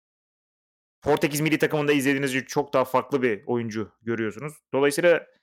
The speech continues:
hani Felix üzerinden çok katılamayacağım ama yani tek sezonluk ve işte, e, tek turnuvalık oyunculara bu kadar fazla para dökülmemesi gerektiğini ben de düşünüyorum. Mesela,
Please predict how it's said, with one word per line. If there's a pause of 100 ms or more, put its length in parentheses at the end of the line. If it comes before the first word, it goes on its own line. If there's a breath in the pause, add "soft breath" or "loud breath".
(140)
hani (340)
Felix
üzerinden
çok (100)
katılamayacağım
ama
yani
tek
sezonluk
ve
işte, (440 soft breath)
e,
tek
turnuvalık
oyunculara (120)
bu
kadar
fazla
para
dökülmemesi
gerektiğini
ben (580)
de
düşünüyorum. (120)
Mesela,